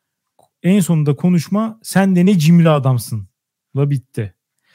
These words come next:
İnsanların bir şeye bedava ulaşmak için bu kadar <laughs> saçmalamalarına bir türlü anlam veremiyorum. Sonuçta o eşyayı almak senin hayatını maksimum bir günlük güzelleştirecek ve bir günlük mutluluk için bu tip davranışlara değer mi? Demiş.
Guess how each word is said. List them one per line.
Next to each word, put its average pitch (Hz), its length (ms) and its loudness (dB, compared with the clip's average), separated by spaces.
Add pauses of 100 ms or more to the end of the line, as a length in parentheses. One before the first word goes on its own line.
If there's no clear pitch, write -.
(300)
İnsanların 175 640 0
bir 190 60 -2
şeye 165 300 0
bedava 170 360 2
ulaşmak 170 460 -2
için 180 260 -2
bu 165 80 0
kadar 165 260 2
<laughs> - 0 -
saçmalamalarına 147 1000 2
bir 165 140 2
türlü 151 240 0
anlam 143 380 2
veremiyorum. 135 640 2 (360)
Sonuçta 156 500 2
o 165 80 4
eşyayı 160 460 0
almak 160 320 -2
senin 170 160 -2
hayatını 147 500 0
maksimum 156 560 0
bir 151 120 2
günlük 151 300 4
güzelleştirecek 135 960 0 (260)
ve 147 200 4
bir 165 100 4
günlük 160 400 2
mutluluk 147 500 -4
için 156 280 -2
bu 156 100 0
tip 127 240 -4
davranışlara 139 760 0
değer 131 360 0
mi? 107 180 -12 (240)
Demiş. 143 360 -2